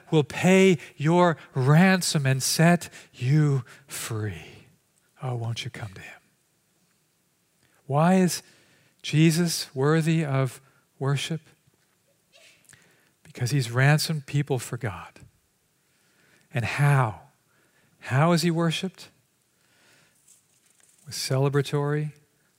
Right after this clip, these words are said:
loud, joyful, expressive singing. Now, we're not there yet. There's times and places in need for lament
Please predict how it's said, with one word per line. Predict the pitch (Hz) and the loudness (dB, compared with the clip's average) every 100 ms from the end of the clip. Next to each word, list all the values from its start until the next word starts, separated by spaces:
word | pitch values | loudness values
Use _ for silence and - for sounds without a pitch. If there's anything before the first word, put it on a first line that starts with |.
| - | -10
loud, | 117 120 127 135 135 - _ _ _ _ _ _ _ _ | -4 0 0 0 -4 -8 _ _ _ _ _ _ _ _
joyful, | - 127 135 131 139 131 120 _ _ _ _ _ - | -10 0 0 0 -4 -6 -8 _ _ _ _ _ -16
expressive | - - - 120 - 120 110 - - _ _ _ | -14 -10 -4 -2 -2 -8 -10 -14 -20 _ _ _
singing. | - - 101 85 87 _ _ _ _ _ _ _ _ _ 147 | -12 -12 -12 -16 -20 _ _ _ _ _ _ _ _ _ -4
Now, | 143 | -2
we're | 156 | 2
not | 170 160 131 | 0 0 0
there | 139 143 | 2 2
yet. | 139 139 143 - _ _ _ _ - | 2 0 0 -10 _ _ _ _ -8
There's | 147 147 - | -4 -4 -6
times | - 151 151 160 147 | -6 0 2 2 -2
and | 127 113 | -8 -4
places | 143 147 - 143 | 2 2 0 -6
in | 131 127 | -6 -4
need | 139 147 | -2 -4
for | - 143 | -4 -4
lament | 135 131 135 143 143 - | -4 -4 -4 -4 -6 -18